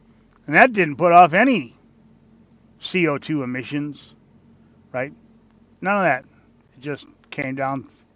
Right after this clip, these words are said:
through the pipeline. But Joe Biden, and in his infinite, uh,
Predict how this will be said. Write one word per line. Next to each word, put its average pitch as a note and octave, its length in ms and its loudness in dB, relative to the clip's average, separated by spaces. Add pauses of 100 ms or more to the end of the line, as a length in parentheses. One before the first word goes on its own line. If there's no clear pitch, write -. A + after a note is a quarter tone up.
(120)
through D3 140 -8
the C3 60 -10
pipeline. B2+ 480 -8 (1300)
But C#3+ 340 2 (1160)
Joe C#3 220 -6
Biden, C#3 500 -2 (400)
and A#2 640 -14 (680)
in D3 200 -6
his A#2+ 400 -12 (220)
infinite, D#3 540 -6 (1700)
uh, A2 380 -20